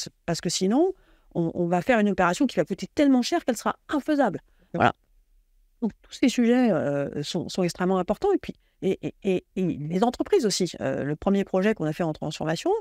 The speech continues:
on était avec une entreprise qui savait faire du logement neuf. Et donc, il n'avait aucune, euh, bon, c'est aucune compétence, aucune organisation pour faire de, de,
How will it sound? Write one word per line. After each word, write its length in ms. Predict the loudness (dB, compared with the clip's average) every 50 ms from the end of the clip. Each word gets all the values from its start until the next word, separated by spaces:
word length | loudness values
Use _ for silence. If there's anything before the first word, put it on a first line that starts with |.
| -4 _ _ _ _ _ _ _ _
on 140 | -2 0 0
était 160 | 2 4 4
avec 140 | 4 4 4
une 80 | 2 0
entreprise 320 | -2 -2 -2 -4 -4 -4
qui 120 | -4 -8
savait 200 | -6 -4 -4 -2
faire 160 | -2 -4 -4 -2
du 100 | -2 0
logement 380 | 2 2 2 2 2 2 4
neuf. 260 | 4 4 2 0 -4 _ _ _ _ _ _ _ _ _ _ _ -6
Et 140 | -2 -2 0
donc, 220 | 0 -2 -4 -2 0
il 80 | 0
n'avait 240 | 2 2 2 2 0 0 0
aucune, 460 | 0 0 0 0 0 2 4 4 6
euh, 380 | 4 4 2 2 2 0 -2 -4 -8 -14 -20 -20 -20 -20 -20 -20 -20 -20 _
bon, 180 | -8 -6 -6 -4
c'est 120 | -4 -4
aucune 400 | -2 2 4 4 4 4 4 0
compétence, 640 | 0 -2 -2 0 2 0 0 2 2 2 2 2 0
aucune 360 | -2 -4 -4 -2 0 2 4
organisation 800 | 4 4 4 2 2 2 4 4 2 2 2 0 -2 -2 -2 -2
pour 160 | -2 -4 -4
faire 160 | -2 -2 -2
de, 180 | 0 0 0 0
de, 220 | 0 -2 -2 -4